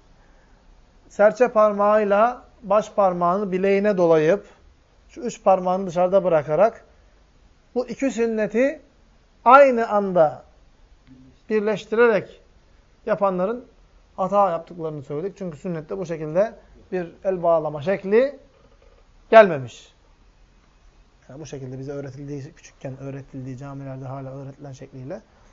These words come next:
sünnette öyle bir husus mevzu değil. <clears throat> Elin göbek altına bağlanmasıyla alakalı, e, Ali radıyallahu anh'ın rivayetini zikrettik. Bu rivayetin zayıf olduğunu,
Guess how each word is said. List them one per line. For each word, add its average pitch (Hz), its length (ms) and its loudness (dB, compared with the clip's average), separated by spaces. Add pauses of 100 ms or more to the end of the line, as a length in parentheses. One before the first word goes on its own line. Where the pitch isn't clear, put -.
(340)
sünnette 165 600 -8 (460)
öyle 143 220 -8
bir 143 160 -10
husus 120 300 -12 (640)
mevzu 160 300 -6
değil. 143 200 -4 (200)
<clears throat> 175 80 -8 (2250)
Elin 175 340 -4
göbek 170 280 -2
altına 165 320 -4
bağlanmasıyla 156 600 -6
alakalı, 135 440 -12 (680)
e, 127 180 -16 (880)
Ali 160 200 -2
radıyallahu 143 400 -6
anh'ın 143 420 -12 (160)
rivayetini 143 560 -10 (160)
zikrettik. 135 540 -14
Bu 165 80 -8
rivayetin 151 360 -6
zayıf 151 260 -4
olduğunu, 143 460 -8